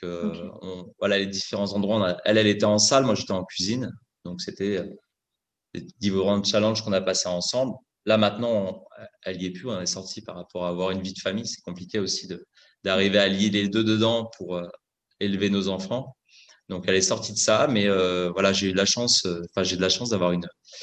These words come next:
Speaker 1: une femme, euh, une femme comme ça qui m'a permis de, de, de pouvoir, euh, faire et puis, euh, voyager. Et puis, euh, voilà, c'est toujours des, voilà, notre vie, elle est faite de rencontres, elle est faite de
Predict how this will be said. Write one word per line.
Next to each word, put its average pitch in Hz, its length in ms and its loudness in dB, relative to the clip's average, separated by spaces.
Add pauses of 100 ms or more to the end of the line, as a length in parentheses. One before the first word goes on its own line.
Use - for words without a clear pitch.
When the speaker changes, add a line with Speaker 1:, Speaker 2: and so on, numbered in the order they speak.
(160)
Speaker 1:
une 110 140 8
femme, 135 340 8
euh, 104 260 8
une 104 120 6
femme 113 200 2
comme 110 160 4
ça 117 220 0
qui - 160 -8
m'a 90 120 0
permis 92 340 -2
de, 87 360 -8
de, 90 140 -14 (120)
de 95 80 -6
pouvoir, 95 480 -2
euh, 85 200 -6 (580)
faire 113 440 4
et 95 140 2
puis, 90 260 -4
euh, 87 120 -2
voyager. 87 720 0
Et - 120 -10
puis, - 120 -20 (140)
euh, - 40 -20 (160)
voilà, 110 180 0
c'est 110 140 -6 (180)
toujours 92 280 -6
des, 85 220 -10 (1400)
voilà, 104 180 4
notre 95 200 0
vie, 117 220 4
elle 104 140 8
est 101 120 4
faite 107 200 2
de 107 100 4
rencontres, 104 540 0
elle 98 80 -4
est 95 60 -2
faite 104 240 -6
de 87 420 -8